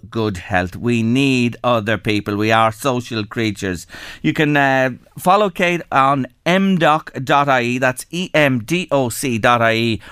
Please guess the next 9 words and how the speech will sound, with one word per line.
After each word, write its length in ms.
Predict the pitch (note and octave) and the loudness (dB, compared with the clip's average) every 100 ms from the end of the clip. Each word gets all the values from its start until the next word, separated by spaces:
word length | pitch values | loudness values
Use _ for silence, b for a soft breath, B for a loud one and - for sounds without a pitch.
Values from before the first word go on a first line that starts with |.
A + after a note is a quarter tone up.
| B | B
Or 100 | B2 | -2
if 100 | A2 | 0
you 140 | A2+ | -4
Google 440 | A2 C3 C3 A#2 A2+ | -2 0 0 2 2
M 220 | A2+ A2+ | 2 2
Doc 280 | G#2+ G2+ G#2 | 2 2 0
across 360 | F#2+ A2+ G2+ | -2 0 0
social 300 | - A2 G#2 | -2 -6 -4
media, 400 | G#2+ A2 G2+ G2 | -2 0 0 -2